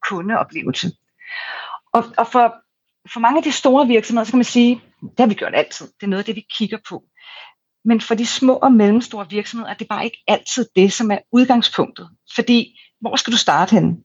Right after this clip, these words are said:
Der er så mange ting, du kan gøre. Så med, med Grow My Store har vi i virkeligheden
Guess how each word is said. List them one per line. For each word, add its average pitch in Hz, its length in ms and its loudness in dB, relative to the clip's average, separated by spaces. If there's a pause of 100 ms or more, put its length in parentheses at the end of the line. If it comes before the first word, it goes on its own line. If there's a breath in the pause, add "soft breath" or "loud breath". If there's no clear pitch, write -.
(480 loud breath)
Der - 60 4
er 240 160 4
så 247 240 2
mange 214 300 6
ting, - 300 -2
du 214 60 -4
kan 208 140 -2
gøre. 156 400 2 (200)
Så 208 200 0 (120)
med, 202 300 4 (640 loud breath)
med 220 160 2
Grow 247 160 6
My 254 180 -2
Store 226 320 -6
har 240 100 -4
vi 202 100 -12
i 185 160 -18
virkeligheden 233 680 -6